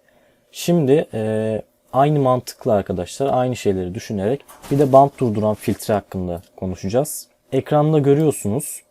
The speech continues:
bir adet yine alçak geçiren filtre ve yüksek geçiren filtre devresi ve yanlarında grafikleri var arkadaşlar. Bir önceki videoda yaptığımız işlemi tam tersini yaparsak,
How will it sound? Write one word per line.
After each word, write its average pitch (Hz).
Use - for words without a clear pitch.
bir 143
adet 135
yine 131
alçak 120
geçiren 95
filtre 139
ve 120
yüksek 110
geçiren 123
filtre 117
devresi 90
ve 143
yanlarında 107
grafikleri 110
var 92
arkadaşlar. 85
Bir 170
önceki 170
videoda 113
yaptığımız 127
işlemi 95
tam 139
tersini 117
yaparsak, 98